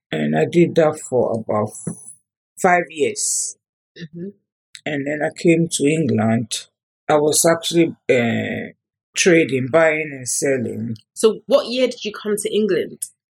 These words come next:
Speaker 1: Uh, late seventies, nineteen seventy-eight.
Speaker 2: And then you were just trading
Speaker 1: Yeah.
Speaker 2: goods.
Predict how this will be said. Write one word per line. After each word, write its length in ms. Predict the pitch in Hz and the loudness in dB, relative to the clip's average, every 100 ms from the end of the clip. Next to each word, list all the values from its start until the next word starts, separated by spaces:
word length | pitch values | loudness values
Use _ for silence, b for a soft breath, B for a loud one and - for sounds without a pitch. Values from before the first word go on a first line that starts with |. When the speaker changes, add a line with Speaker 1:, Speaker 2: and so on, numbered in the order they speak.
| - | -2
Speaker 1:
Uh, 480 | 214 233 226 214 202 | 2 4 4 4 2
late 300 | 196 220 226 | 2 4 4
seventies, 680 | 220 196 180 180 175 - - | 2 0 2 -2 -2 -4 -4
nineteen 480 | 180 190 175 - 165 | 0 0 0 -2 -4
seventy-eight. 1800 | 156 - 131 131 127 - - 120 117 - _ - 147 139 - - - - _ _ _ _ - | -2 0 0 0 -6 -8 -8 -4 -4 -4 _ 0 2 2 0 -8 -8 -8 _ _ _ _ -2
Speaker 2:
And 320 | 202 202 190 165 | 0 -2 -6 0
then 480 | 247 175 165 202 | 0 2 -2 -4
you 140 | 190 196 | -2 2
were 100 | 190 | 2
just 260 | 190 - | 2 -4
trading 960 | - 208 196 196 185 180 180 180 180 175 _ _ _ | -2 0 0 0 0 2 0 -2 -8 -14 _ _ _
Speaker 1:
Yeah. 300 | - 143 131 135 _ _ _ - 180 | -4 -2 -2 -6 _ _ _ -14 2
Speaker 2:
goods. 340 | 208 190 - | 4 4 2